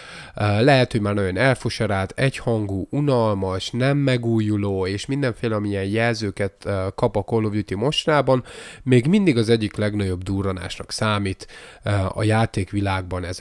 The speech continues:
ennek a játéknak a megjelenése évente. Persze egy, egyre kisebb durranás, de, de még mindig egy nagy durranásnak számít.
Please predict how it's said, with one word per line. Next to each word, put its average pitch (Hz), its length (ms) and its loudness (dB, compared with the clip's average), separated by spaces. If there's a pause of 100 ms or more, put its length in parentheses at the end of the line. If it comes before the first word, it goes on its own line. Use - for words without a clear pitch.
ennek 104 240 -4
a 110 60 -2
játéknak 98 580 -4
a 101 40 -4
megjelenése 92 840 -4
évente. 101 680 -2
Persze 320 340 0
egy, 156 140 2
egyre 127 380 2
kisebb 208 360 2
durranás, 147 580 2
de, 156 460 2 (100)
de 127 160 -4
még 131 180 0
mindig 110 300 0
egy 92 80 -2
nagy 95 200 -2
durranásnak 92 640 -4
számít. 101 460 -4